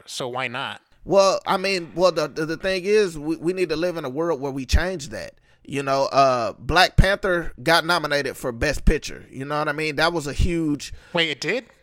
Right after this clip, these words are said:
Speaker 2: Yes.
Speaker 1: Wait, I'm trying to, let me look this up. I got,
Speaker 2: Yeah,
Speaker 1: I
Speaker 2: Black Panther got nominated for Best Picture. Like, that, to me, that's a huge step in the right direction. You see what I mean?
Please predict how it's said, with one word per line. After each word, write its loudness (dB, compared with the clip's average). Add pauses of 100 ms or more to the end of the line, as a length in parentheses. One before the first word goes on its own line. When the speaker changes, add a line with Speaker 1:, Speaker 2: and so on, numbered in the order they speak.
(120)
Speaker 2:
Yes. 2
Speaker 1:
Wait, -8
I'm -8
trying -8
to, -18
let -16
me -12
look -14
this -10
up. -10
I -14
got, -2
Speaker 2:
Yeah, 2
Speaker 1:
I -2
Speaker 2:
Black 2
Panther 0
got 0
nominated -4
for -6
Best -4
Picture. 0
Like, -6
that, -10
to 0
me, -6 (300)
that's 4
a -2
huge 4
step 0
in -4
the 0
right 0
direction. -6
You -6
see 0
what 4
I 0
mean? -4